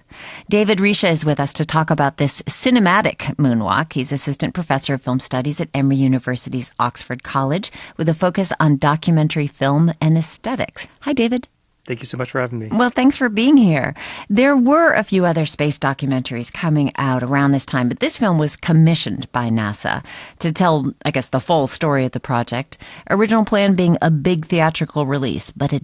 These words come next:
Speaker 1: didn't quite work out. Do you know the story there?
Speaker 2: Yes, so, uh, in the mid nineteen sixties, uh, nasa teamed up with M G M to make a theatrical film about the entirety of the Apollo program. Um, and then pretty late in the process, M G M actually pulled out, uh,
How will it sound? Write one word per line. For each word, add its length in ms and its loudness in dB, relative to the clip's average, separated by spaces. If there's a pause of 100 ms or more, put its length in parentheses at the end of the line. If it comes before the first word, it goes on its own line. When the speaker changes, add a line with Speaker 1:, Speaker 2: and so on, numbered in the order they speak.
(140)
Speaker 1:
didn't 220 0
quite 260 -4
work 240 -4
out. 200 -2
Do 60 -4
you 60 2
know 120 2
the 100 -4
story 260 -4
there? 300 -6 (420)
Speaker 2:
Yes, 260 2
so, 300 4
uh, 80 2
in 100 2
the 60 2
mid 160 4
nineteen 360 0
sixties, 680 -2 (100)
uh, 120 0
nasa 560 0
teamed 260 -2
up 140 -4
with 100 -10
M 180 -4
G 220 -2
M 300 -2
to 580 0 (300)
make 260 -2
a 300 2
theatrical 420 -2
film 420 0
about 300 -4
the 120 -2
entirety 560 0
of 200 -6
the 100 -2
Apollo 380 -6
program. 720 -6 (520)
Um, 420 -2
and 140 0
then 160 2
pretty 340 0
late 320 2
in 140 -4
the 40 -2
process, 680 0
M 180 -4
G 160 -4
M 100 -2
actually 260 -4
pulled 420 -4
out, 420 0
uh, 220 -6